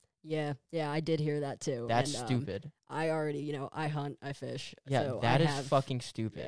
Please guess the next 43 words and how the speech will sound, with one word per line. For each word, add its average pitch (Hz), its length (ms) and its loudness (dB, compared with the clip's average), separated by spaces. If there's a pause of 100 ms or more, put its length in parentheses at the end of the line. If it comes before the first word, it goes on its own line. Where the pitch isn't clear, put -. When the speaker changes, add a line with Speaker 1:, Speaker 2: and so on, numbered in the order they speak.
(120)
Speaker 1:
Yeah, 101 120 -6
yeah, 71 160 -10
and 90 100 -10
I 113 60 -4
Speaker 2:
Are 117 60 2
you 135 140 8
Speaker 1:
was - 40 -4
like, 117 120 -2
Speaker 2:
kidding 180 240 4
me? 247 320 0
Speaker 1:
"Guess 123 220 -4
I'm 160 100 -2
not 160 220 -2
getting 170 200 -2
a 208 40 -2
medical 185 400 0
card 160 260 4
then." 165 160 8
<laughs> - 0 -
Speaker 2:
Yeah, 170 200 10
Speaker 1:
It's 160 140 2
Speaker 2:
like, 156 300 4
Speaker 1:
like, - 20 4
"All 208 140 2
right." 196 300 -2 (500)
Speaker 2:
I 190 80 0
hate 151 280 2
that 113 200 4
shit. 110 300 -2
And, 127 100 -2
like, 135 120 4
Speaker 1:
But, 147 80 0
Speaker 2:
that's 190 120 8
Speaker 1:
like, 240 100 4
Speaker 2:
my 196 100 6
Speaker 1:
you 185 80 4
Speaker 2:
literally 214 260 8
Speaker 1:
could 208 60 6
just - 200 0
drive 262 280 0
up - 200 -4
to 226 120 -6
Massachusetts 220 920 -4